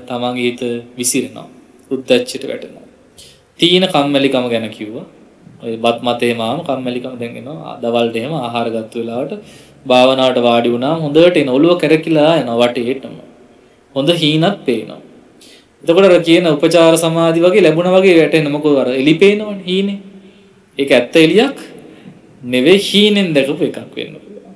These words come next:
ඒ නිසා හොඳ අවදියෙන් ඉන්න ඕනේ ධර්මය අහනකොට. ඉතින් ඒ බත් මතේ ආදිය, අ, හේතු වෙන්න පුළුවන් තීන මිද්දේට. එතකොට අපි කරන්න ඕනේ වීරය කරන්න ඕන, නැගිටින්න ඕන, ඇවිදින්න ඕන, සක්මන් කරන්න ඕන, මූණ හොද ගන්න ඕන,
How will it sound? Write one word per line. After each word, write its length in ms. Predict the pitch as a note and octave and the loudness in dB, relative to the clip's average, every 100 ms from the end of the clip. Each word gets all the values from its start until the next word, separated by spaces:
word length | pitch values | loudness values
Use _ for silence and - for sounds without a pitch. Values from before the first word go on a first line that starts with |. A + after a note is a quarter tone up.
| _ _ | _ _
ඒ 140 | - C3 | -16 -16
නිසා 220 | B2+ D3+ | -10 -10
හොඳ 140 | C3 | -2
අවදියෙන් 520 | B2+ A#2+ B2 B2+ B2+ A#2+ | 0 2 0 0 -2 -4
ඉන්න 240 | A2+ A#2 | -10 -8
ඕනේ 280 | B2+ F#3 A3+ - - - _ _ _ _ _ | -6 -6 -8 -14 -20 -20 _ _ _ _ _
ධර්මය 360 | C3+ A#2+ A#2+ A#2 | -2 0 -2 -4
අහනකොට. 420 | A2+ A2+ A2 A#2 | -6 -8 -10 -10
ඉතින් 240 | F3 E3+ E3 - - - _ _ - | -10 -10 -12 -14 -20 -20 _ _ -2
ඒ 100 | B2+ | 2
බත් 240 | B2 - | 2 2
මතේ 320 | D#3+ D3+ D#3 D3+ | 2 0 4 4
ආදිය, 380 | D3 C#3+ F3 E3+ - - - - - | 4 2 0 0 -8 -16 -20 -20 -6
අ, 260 | C3 C3 | -2 0
හේතු 260 | C3 C#3+ D3 | 4 2 4
වෙන්න 180 | D3 C#3+ | 2 0
පුළුවන් 340 | C3+ C3 C3+ B2+ | -2 -2 -2 -2
තීන 200 | B2+ B2 | -4 -4
මිද්දේට. 440 | B2 B2+ B2+ D#3+ E3 | -8 -8 0 0 2
එතකොට 300 | C#3+ C3 C3 | -2 -2 -2
අපි 160 | B2+ | -2
කරන්න 340 | B2 A#2 A2+ B2+ | -4 -4 -6 -8
ඕනේ 260 | F3 A3+ - - - | -6 -6 -8 -20 -20
වීරය 340 | - C3 C3 A#2 | -2 2 2 0
කරන්න 380 | A2 A2 A2 A#2+ | -2 -4 -6 -8
ඕන, 180 | D3+ F#3 | -6 -6
නැගිටින්න 540 | C3+ A2+ A2 A2+ C3 | -6 -8 -8 -8 -6
ඕන, 200 | D3+ F3+ F#3+ - - - | -6 -6 -10 -16 -20 -6
ඇවිදින්න 500 | A2+ A#2+ B2+ C3 D3+ | -2 0 2 0 -2
ඕන, 120 | E3+ | -4
සක්මන් 440 | D#3+ A2+ B2+ A#2+ B2 | -4 -6 -6 -8 -4
කරන්න 320 | C#3+ D#3 E3 | -4 -4 -6
ඕන, 120 | D#3+ | -6
මූණ 220 | B2+ B2+ | -4 -2
හොද 200 | B2 B2+ | 0 0
ගන්න 300 | D3 E3 E3 | 0 -2 -4
ඕන, 140 | F3+ | -8